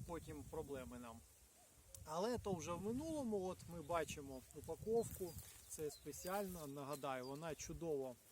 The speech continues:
е, запакована, ніде ні, ну, жодних натяків на те, що буде десь щось просипатись, немає. Термін, ну, як бачите,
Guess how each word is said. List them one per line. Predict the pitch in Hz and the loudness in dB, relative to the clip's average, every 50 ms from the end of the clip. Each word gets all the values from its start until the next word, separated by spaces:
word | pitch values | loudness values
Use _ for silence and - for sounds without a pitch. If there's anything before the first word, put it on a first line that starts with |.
| - - 151 147 | -10 -8 -8 -8
е, | 139 135 127 | -10 -10 -8
запакована, | 127 143 139 - 151 139 - - 185 196 190 185 170 160 156 147 | -8 -8 -6 -6 -6 -6 -2 0 2 4 4 4 2 2 -2 -2
ніде | 147 151 147 139 180 185 170 | -2 -2 -2 2 2 2 2
ні, | 151 139 135 - - - | 2 -2 -4 -4 -6 -10
ну, | 151 151 156 151 143 123 123 - - - - - - - - - - - - | -8 -8 -6 -6 -6 -6 -6 -8 -10 -10 -10 -12 -16 -18 -18 -18 -16 -12 -6
жодних | 135 147 190 196 170 160 165 - - - - - - - - - | 0 4 4 4 4 2 -2 -2 -4 -6 -12 -14 -16 -18 -16 -10
натяків | - 156 170 175 160 - 156 139 - - 147 135 | -4 0 0 0 0 0 -4 -6 -4 -4 -4 -2
на | 143 143 139 | -2 -4 -4
те, | - - 160 151 | -2 0 0 0
що | - - - 143 | -2 -4 -6 -8
буде | 127 135 143 127 135 135 127 127 | -6 -6 -6 -4 -4 -4 -2 0
десь | 147 143 131 - - | 0 0 0 0 -4
щось | - - 165 156 - | -4 -2 -2 -2 -4
просипатись, | - - 156 156 - - 160 139 - 185 185 202 208 - 185 165 - - - - - - - - - - - | -4 -4 -4 -4 -2 -2 -4 0 4 6 6 6 6 4 0 -4 -4 -6 -10 -14 -14 -14 -14 -14 -14 -6 0
немає. | 170 175 160 151 135 117 113 117 117 - - - - - - - - - - - - - - | 0 2 2 4 2 2 2 -2 -6 -10 -16 -20 -18 -18 -18 -16 -16 -18 -18 -18 -20 0 4
Термін, | 208 233 262 254 247 240 220 202 175 135 - - - - - - | 6 6 6 6 6 6 4 4 2 0 -6 -12 -14 -14 -8 -4
ну, | 180 196 196 | -2 -2 0
як | 170 151 143 131 - | 0 0 -2 -2 0
бачите, | 139 165 180 185 175 - - - - 156 147 | 4 6 8 8 6 4 0 0 2 0 0